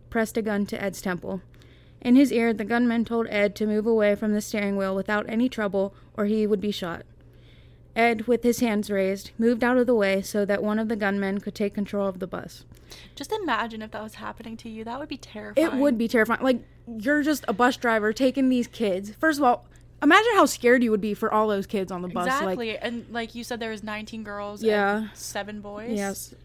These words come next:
Speaker 1: It was just
Speaker 2: That's a lot.
Speaker 1: Ugh.
Speaker 2: That's a lot of girls
Speaker 1: I know.
Speaker 2: compared to guys, too,
Speaker 1: Yeah.
Speaker 2: but, but, like, that would just be terrifying 'cause, like,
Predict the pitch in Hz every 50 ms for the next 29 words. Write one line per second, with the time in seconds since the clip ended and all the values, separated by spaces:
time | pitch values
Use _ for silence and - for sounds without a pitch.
0 | - - - - - - - - - - 247 - - - 180 196 - - - -
1 | - - - - - - - - - - - - 233 226 - - 269 220 202 214
2 | 208 196 185 - - - - 214 233 - - - - - - - - 214 208 -
3 | - - 214 - - 220 202 226 277 269 262 - 269 220 202 - 196 196 202 196
4 | 208 233 226 220 247 285 254 240 208 170 - - - - - - - - - -
5 | 233 214 247 240 226 233 233 247 277 285 339 349 - 381 339 - 214 214 214 254
6 | 285 285 - 254 214 196 196 190 185 196 214 220 214 220 220 208